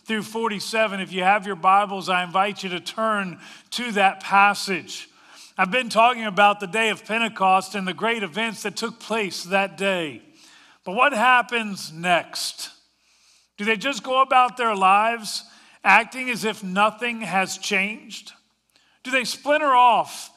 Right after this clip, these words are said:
in different directions with some new leaders pointing in one direction and other new leaders coming along and saying, "No, we need to go this way instead"?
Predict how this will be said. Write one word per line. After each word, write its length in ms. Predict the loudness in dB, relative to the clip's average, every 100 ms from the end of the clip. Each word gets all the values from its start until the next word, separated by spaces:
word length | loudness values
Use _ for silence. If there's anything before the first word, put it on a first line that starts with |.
| _ _ -4
in 140 | -2
different 360 | 0 -2 -2 -4
directions 720 | 0 2 0 -2 -8 -8 -6
with 320 | -4 -4 -6 -20 -20 -20 -10
some 420 | 0 2 2 0
new 240 | -6 -6 -4
leaders 500 | -4 -2 0 -2 -6
pointing 380 | -2 0 0
in 160 | -2 -2
one 240 | 0 0
direction 680 | 0 -2 -2 -2 -6 -6 -4
and 200 | -4 -8
other 460 | 0 2 2 0 -4
new 200 | -4 -4
leaders 320 | -4 -4 -6
coming 300 | -4 -4 -2
along 380 | 0 0 0 -2
and 120 | -6
saying, 280 | -4 -4 -6 -14 -8
"No, 180 | 0 2
we 160 | 2 -2
need 160 | -4
to 80 | -2
go 180 | -2 -2
this 440 | -2 -6 -6 -6
way 440 | -2 0 0 -2 -4
instead"? 800 | -6 -6 -6 -4 -2 -4 -8